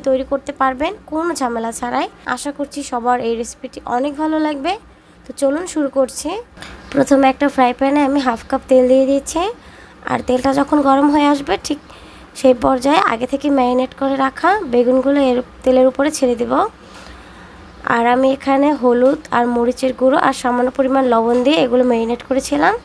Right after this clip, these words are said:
এবার এই বেগুনের পিসগুলো একে একে তেলের উপর ছেড়ে দিচ্ছি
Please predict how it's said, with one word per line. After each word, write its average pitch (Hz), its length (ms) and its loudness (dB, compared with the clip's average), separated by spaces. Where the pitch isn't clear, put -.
এবার 240 240 4
এই 262 120 2
বেগুনের 262 380 0
পিসগুলো 277 400 -2
একে 262 200 -2
একে 294 200 -6
তেলের 254 260 2
উপর 262 120 -2
ছেড়ে 247 240 2
দিচ্ছি 240 300 -4